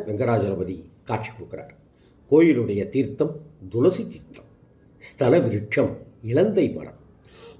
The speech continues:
பதினோராம் நூற்றாண்டு திருக்கோவில் இது அப்படின்னு ஸ்தல வரலாறு சொல்லுது.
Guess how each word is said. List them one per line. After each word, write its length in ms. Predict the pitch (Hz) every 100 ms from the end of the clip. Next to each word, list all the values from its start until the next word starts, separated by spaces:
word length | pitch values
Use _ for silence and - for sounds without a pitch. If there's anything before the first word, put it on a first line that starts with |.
| -
பதினோராம் 680 | - 262 277 311 311 285 262 - -
நூற்றாண்டு 640 | 170 175 156 147 127 135 127
திருக்கோவில் 580 | - 190 - 151 123 117
இது 180 | 113 110 107 104
அப்படின்னு 460 | 101 - 107 135 123 -
ஸ்தல 320 | - - 120 123
வரலாறு 380 | 95 98 90
சொல்லுது. 280 | - 92 -